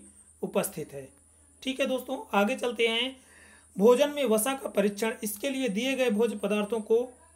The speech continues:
वसा का परीक्षण कैसे करेंगे? इस, इसके लिए दिए गए भोज्य पदार्थ को एक कागज में लपेटकर मसला जाता है। जो भोज्य पदार्थ होता है उसको क्या करते हैं, एक कागज में लपेटकर मसलते हैं।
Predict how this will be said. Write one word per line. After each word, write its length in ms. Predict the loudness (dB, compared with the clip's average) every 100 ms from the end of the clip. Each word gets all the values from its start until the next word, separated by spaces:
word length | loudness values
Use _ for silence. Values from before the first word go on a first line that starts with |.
| -2
वसा 260 | 0 2 -2
का 80 |
परीक्षण 340 | -2 -6 -6 -2
कैसे 240 | -2 -2
करेंगे? 280 | -2 0 0
इस, 300 | -2 -4 -8 -12 -18 -20 -20 -4
इसके 260 | -4 0 0
लिए 180 | 2 0
दिए 220 | 0 2
गए 160 | 2 2
भोज्य 260 | 4 2
पदार्थ 420 | 0 2 2 0
को 320 | 2 2 2 6
एक 240 | 6 6
कागज 340 | 2 2 2 0
में 120 | 0
लपेटकर 460 | 0 2 0 0 -2
मसला 300 | 0 0 -2
जाता 260 | -4 -8
है। 100 | -8
जो 100 | -4
भोज्य 240 | 0 0 0
पदार्थ 260 | -2 -2
होता 160 | -2 -2
है 80 | -2
उसको 180 | -4
क्या 140 | -4 -4
करते 260 | -4 -6
हैं, 300 | -2 -2 -2 -8 -20 -12 4
एक 220 | 6 6
कागज 300 | 6 4 4
में 120 | 2 0
लपेटकर 520 | 2 0 0 -2 -2
मसलते 520 | -2 -2 -2 0 0
हैं। 260 | 0 -10